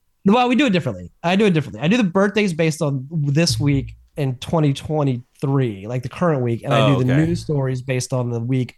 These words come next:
Speaker 2: That it
Speaker 1: of
Speaker 2: aired.
Speaker 1: that it aired.
Speaker 2: Okay, that makes sense. All right.
Speaker 1: So,
Speaker 2: Um, episodes, are we there? We ready for that?
Speaker 1: yeah, let's do it.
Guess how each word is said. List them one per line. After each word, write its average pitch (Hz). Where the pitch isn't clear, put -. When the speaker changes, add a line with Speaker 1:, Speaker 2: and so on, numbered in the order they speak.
Speaker 2:
That 131
it 123
Speaker 1:
of 120
Speaker 2:
aired. 117
Speaker 1:
that 123
it 110
aired. 92
Speaker 2:
Okay, 90
that 73
makes -
sense. -
All 156
right. 107
Speaker 1:
So, 92
Speaker 2:
Um, 120
episodes, 120
are 92
we 92
there? 98
We 87
ready 87
for 107
that? 104
Speaker 1:
yeah, 170
let's 127
do 160
it. 170